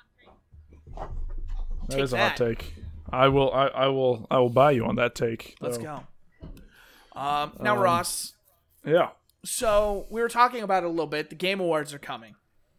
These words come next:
Speaker 2: We mentioned that. Uh, December sixth at nine P M. Do we wanna watch that together? Are you, are you free?
Speaker 1: D-, d-, December sixth. What d-, what day of the week is that?
Speaker 2: Uh, I'm gonna assume it's a Mon-,
Speaker 1: Uh, it is
Speaker 2: or
Speaker 1: a Thursday.
Speaker 2: Really?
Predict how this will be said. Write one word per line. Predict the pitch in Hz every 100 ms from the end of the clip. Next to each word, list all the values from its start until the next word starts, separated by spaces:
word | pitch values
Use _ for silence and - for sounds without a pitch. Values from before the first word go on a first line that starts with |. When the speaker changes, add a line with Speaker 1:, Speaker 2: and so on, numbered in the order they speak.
| _ _ _ _
Speaker 2:
We | 147
mentioned | 156 151 - 143
that. | 139 135 - _ _ -
Uh, | 135 135 131 - - - _
December | - 285 320
sixth | - - 226 127 - - _
at | 160
nine | 175 196 185
P | 196 180
M. | 151 143
Do | -
we | 165
wanna | 185 185
watch | 170 170
that | 175
together? | 170 185 175 196 - - _
Are | 156
you, | 160 160
are | 165
you | 160
free? | 156 - 160 170 _ _ _ - _ _ -
Speaker 1:
D-, | -
d-, | - -
December | - - 113
sixth. | 117 - 117 -
What | 123 -
d-, | -
what | 127 120
day | 127
of |
the | 131
week | 143
is | 151
that? | 170 175 _ _ -
Speaker 2:
Uh, | 143 160 160
I'm | 185
gonna | 190
assume | 190 - 208 214
it's | 208
a |
Mon-, | 165 160 160 165 180 196 196 - -
Speaker 1:
Uh, | 120 -
it | - 147
is | 147
Speaker 2:
or | 131
Speaker 1:
a |
Thursday. | - - 151 135 120 - 120 117 110 - 135
Speaker 2:
Really? | 151 240 220 127 151 -